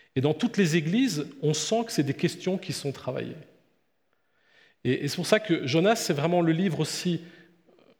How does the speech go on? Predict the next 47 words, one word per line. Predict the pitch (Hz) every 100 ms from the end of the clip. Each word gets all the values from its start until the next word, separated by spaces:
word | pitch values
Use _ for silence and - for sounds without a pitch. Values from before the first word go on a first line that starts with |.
| _ _ -
peut-être | 156
pour | 156 156
moi, | 156 170
le, | 135
le | 135
plus | - 185
pertinent, | 170 - - 185
parce | 233 170
que | -
c'est | -
le | 147
livre | 147 185 -
qui | 143
pose | - 185 185 131
vraiment | 143 170 180 - - -
et | 208 214
aux | 185 175
Juifs | 127 180 196 - - - - _ _
et | 190
aux | 185
non-Juifs | 180 160 135 139 185 - - - _ -
la | 135
vraie | 127 139
question. | 135 - - 117 117 - _ _ -
Comment | 202 233
on | 185
fait | - - 143 135 - - _ _ _ _ _
pour | 120 113
être | -
ensemble ? | 117 - 120 98 98 _ _ _ _ _ _ _ _ _ _ _ _ _ _ -
Alors | 151 147
Jonas, | 165 185 143
des | 165
fois, | - 185
il | 175 147
y | 160
est |
par | 156 151
obligation | 147 131 135 135 - 262
avec | 226 147 -
les | 143
non-Juifs, | 135 123 208 262
et | 131
puis | -
quand | 139 156 -
il |
peut, | - 165 147